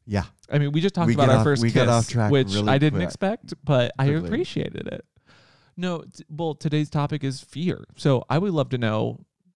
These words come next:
Speaker 2: this seems like a good jumping off point. What are some of the kinks that you've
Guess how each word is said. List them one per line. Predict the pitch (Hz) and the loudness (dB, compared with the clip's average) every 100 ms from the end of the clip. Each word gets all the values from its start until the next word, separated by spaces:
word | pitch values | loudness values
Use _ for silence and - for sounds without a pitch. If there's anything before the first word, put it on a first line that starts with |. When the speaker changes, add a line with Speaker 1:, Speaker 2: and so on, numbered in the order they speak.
| _ - | _ -10
Speaker 2:
this | 127 | -6
seems | 127 117 | -4 -4
like | 117 | -6
a | |
good | 110 117 110 - - | -2 -2 -2 -8 -10
jumping | - 110 113 | -6 -4 -4
off | 117 - | -6 -6
point. | 123 139 - | -8 -8 -10
What | 120 135 185 - | -6 -4 -4 -8
are | 165 | -8
some | - 127 | -8 -10
of | |
the | 123 | -10
kinks | - 135 127 | -8 -10 -8
that | - 117 | -12 -6
you've | 131 139 | -2 -2